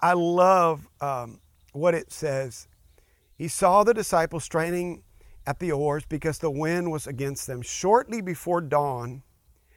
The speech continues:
he went out to them walking on the lake." And this is, this next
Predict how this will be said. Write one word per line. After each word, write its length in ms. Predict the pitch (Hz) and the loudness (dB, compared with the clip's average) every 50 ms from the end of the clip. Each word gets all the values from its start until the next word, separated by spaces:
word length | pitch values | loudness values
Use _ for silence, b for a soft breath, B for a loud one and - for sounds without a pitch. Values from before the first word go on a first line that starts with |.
| b b b b | b b b b
he 180 | _ - 185 180 | _ -8 -8 -6
went 380 | 160 151 165 190 233 - - _ 143 | -4 0 0 0 0 0 -4 _ 2
out 320 | 147 160 165 165 - - | 4 4 4 2 -2 -10
to 100 | - - | -10 -10
them 480 | 143 120 117 131 127 117 110 117 120 110 _ _ - | -8 -6 -6 -6 -6 -6 -6 -10 -12 -16 _ _ -14
walking 640 | 123 127 135 143 160 185 196 - - 202 202 202 202 - - | -10 -4 0 2 2 2 0 -2 -8 -10 -10 -10 -10 -10 -4
on 440 | - 151 151 147 147 147 156 151 - - | -2 -2 0 0 -2 -4 -6 -10 -14 -14
the 120 | - 135 143 | -12 -10 -8
lake." 460 | 139 135 135 131 123 113 - _ - | -6 -6 -6 -6 -6 -8 -12 _ -12
And 160 | - 143 143 | -10 -8 -6
this 220 | 151 196 202 - - | -6 -6 -6 -8 -10
is, 260 | 220 - - - _ - | -12 -12 -14 -18 _ -14
this 220 | - 185 190 - - | -10 -10 -10 -10 -8
next 340 | 185 214 247 - - - | -6 -6 -6 -8 -10 -18